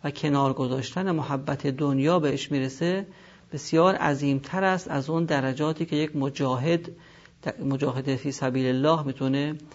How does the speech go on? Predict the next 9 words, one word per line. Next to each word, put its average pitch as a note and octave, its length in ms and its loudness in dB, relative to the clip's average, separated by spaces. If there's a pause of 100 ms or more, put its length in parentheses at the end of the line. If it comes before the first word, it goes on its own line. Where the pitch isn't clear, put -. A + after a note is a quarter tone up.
(360)
بهش، C#3+ 600 -2 (640)
عرض C3 480 -2
کنم C3+ 240 -2
که C#3 120 -2
نائل C3 380 0
بشه D3 400 -2
و C3+ 260 0 (580)
برسه. A2+ 520 2 (1800)
خب G3+ 300 8